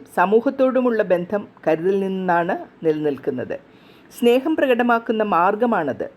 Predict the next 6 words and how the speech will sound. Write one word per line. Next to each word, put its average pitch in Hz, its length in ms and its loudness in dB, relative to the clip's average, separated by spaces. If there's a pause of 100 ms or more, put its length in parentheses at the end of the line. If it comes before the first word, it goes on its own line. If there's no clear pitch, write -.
(280)
മറ്റൊരാളുടെ 185 540 2 (300)
സന്തോഷം, 196 520 0 (340)
ദുഃഖം, 175 400 2 (200)
ആരോഗ്യസ്ഥിതി 190 840 0
എല്ലാം 208 380 0
നോക്കിക്കൊടുക്കുമ്പോൾ 208 840 0